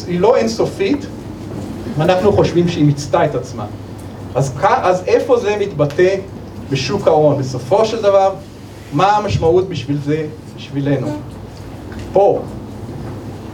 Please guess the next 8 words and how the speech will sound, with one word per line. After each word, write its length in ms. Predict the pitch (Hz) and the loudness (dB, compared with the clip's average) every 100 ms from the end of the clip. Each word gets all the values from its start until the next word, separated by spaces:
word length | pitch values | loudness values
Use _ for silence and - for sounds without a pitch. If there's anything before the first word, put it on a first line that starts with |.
| - - | -14 0
כרגע 720 | - 196 233 240 247 240 233 233 - - - | 4 6 8 6 6 4 2 0 -8 -16 -12
שוק 360 | - 240 226 | -4 -2 2
ההון 380 | 240 - 202 196 | 4 4 4 2
הישראלי 800 | 175 180 - 170 156 160 170 175 147 151 | 0 -4 -2 0 2 2 0 -2 -6 0
מאמין 580 | 156 147 151 165 185 196 139 | 2 4 2 -2 -4 -6 -6
ב-, 80 | 156 156 156 - - - - - - 139 | -4 -4 -6 -10 -14 -14 -14 -12 -10 -2
ברובו 840 | 170 165 160 165 147 196 233 269 269 | 4 4 4 2 0 4 6 6 4
הגדול 640 | 196 196 170 175 180 185 | 2 2 2 2 2 0